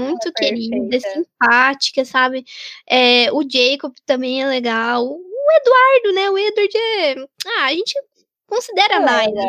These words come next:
Speaker 1: assim,
Speaker 2: releva,
Speaker 1: releva,
Speaker 2: releva.
Speaker 1: sabe? Então, poxa, mas é muito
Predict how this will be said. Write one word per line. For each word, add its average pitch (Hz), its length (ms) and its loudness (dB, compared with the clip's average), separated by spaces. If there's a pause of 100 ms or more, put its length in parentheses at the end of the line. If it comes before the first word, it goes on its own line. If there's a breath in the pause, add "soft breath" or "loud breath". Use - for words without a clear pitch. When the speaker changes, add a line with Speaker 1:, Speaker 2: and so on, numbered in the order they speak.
Speaker 1:
assim, 262 200 -8
Speaker 2:
releva, 240 420 0
Speaker 1:
releva, 214 480 -2
Speaker 2:
releva. 226 200 -4
Speaker 1:
sabe? 240 380 -4 (120)
Então, 359 840 -2 (140)
poxa, 605 380 0
mas 440 180 0 (520)
é 494 160 -8
muito 480 240 -4